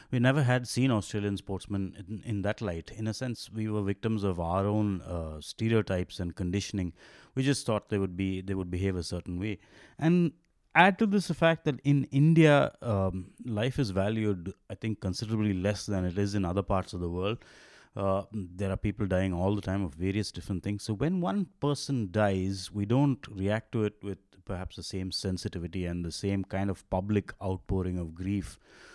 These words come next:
Uh, it took some time to understand why Australia was reacting the way they were.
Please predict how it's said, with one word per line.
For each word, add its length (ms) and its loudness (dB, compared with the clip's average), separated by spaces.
Uh, 280 -2
it 140 -6
took 180 4
some 180 2
time 200 4
to 80 -4
understand 680 0
why 380 2
Australia 580 -2
was 280 0
reacting 440 -4
the 380 -2
way 180 -2
they 140 -2
were. 240 -2